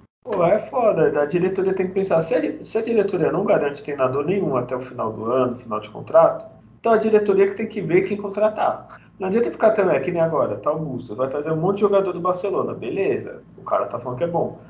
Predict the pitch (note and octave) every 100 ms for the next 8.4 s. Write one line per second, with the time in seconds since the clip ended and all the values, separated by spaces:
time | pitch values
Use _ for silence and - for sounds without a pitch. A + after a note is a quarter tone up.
0 | - - A#3+ B3 A#3 G3+ G3+ F#3 F3+ E3
1 | D#3 - C#3 C3 B2+ B2+ A2+ A#2+ F3+ D#3+
2 | G#2 - - - - A#2+ D3 - F3 E3+
3 | E3+ F3+ E3+ C#3 - B2 B2+ D#3 F3+ -
4 | D3+ D3 C#3 A#2 D#3 E3 D3 D#3+ - C3
5 | - C3 - - D#3+ C3 - F3+ G3+ G#3+
6 | E3 C3 B2+ - - - - - C4+ -
7 | A#3+ - G#3+ - F#3 E3+ E3 E3 E3 E3+
8 | E3 F3 - -